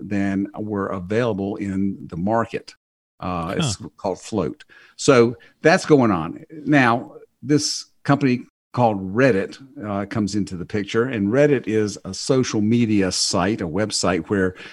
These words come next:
Speaker 1: people go on there and they have conversations on bulletin boards or whatever you wanna
Speaker 2: Right,
Speaker 1: call 'em,
Speaker 2: exactly. Yep.
Speaker 1: um, about different topics. And so there's a stock topic, uh, bulletin board or what have you. And, um, there was this one particular guy, his na-, he calls himself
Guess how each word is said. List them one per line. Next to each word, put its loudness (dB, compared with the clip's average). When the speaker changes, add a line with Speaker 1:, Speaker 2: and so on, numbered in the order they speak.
Speaker 1:
people 4
go 4
on 6
there 4
and 4
they 0
have 0
conversations 0
on -2
bulletin -4
boards -4
or -6
whatever 0
you -4
wanna -2
Speaker 2:
Right, 4
Speaker 1:
call -2
'em, -4
Speaker 2:
exactly. -4
Yep. -6
Speaker 1:
um, -2
about 0
different -4
topics. 0
And -2
so 0
there's 4
a 2
stock -2
topic, -4
uh, -4
bulletin -4
board -4
or -8
what -8
have -6
you. -4
And, 6
um, 4
there 4
was 4
this 4
one 6
particular -2
guy, 4
his 0
na-, 0
he -2
calls 2
himself -2